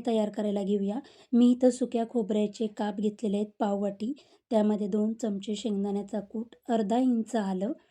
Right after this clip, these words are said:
दोन हिरव्या मिरच्या, एक चमचा दही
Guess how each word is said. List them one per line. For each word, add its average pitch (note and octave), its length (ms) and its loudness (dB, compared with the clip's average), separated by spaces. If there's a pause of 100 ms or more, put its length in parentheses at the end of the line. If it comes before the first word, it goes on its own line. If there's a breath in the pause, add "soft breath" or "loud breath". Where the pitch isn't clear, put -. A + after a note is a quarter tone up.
(380 soft breath)
दोन A3 300 6 (120)
हिरव्या G#3 280 2
मिरच्या, G3+ 460 -4 (2250)
एक B3+ 300 4
चमचा B3 360 4
दही G#3 400 2